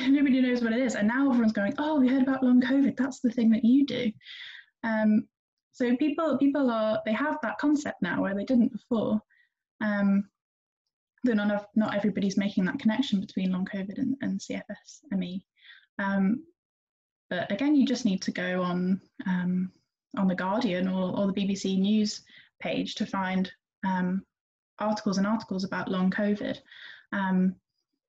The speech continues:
I've been collecting them all, uh, as they've been coming out, um, and they're everywhere,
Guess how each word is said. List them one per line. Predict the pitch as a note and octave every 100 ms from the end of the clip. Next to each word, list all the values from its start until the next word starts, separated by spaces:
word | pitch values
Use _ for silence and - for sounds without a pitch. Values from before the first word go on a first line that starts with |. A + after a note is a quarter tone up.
| _ _ _ _ _ _ _ -
I've | C4
been | A3+ G#3+
collecting | G#3+ A3 - F#3
them | F#3 F#3
all, | F3+ F#3
uh, | F#3+ G3+
as | G3+ G3+ F#3+
they've | - G#3
been | - G3
coming | - G3 G#3
out, | A3 C#4 - G#3
um, | G3 F#3+ G3+ - -
and | B3
they're | G#3 C#4+
everywhere, | E4 F#3+ F#3 F3+ F#3+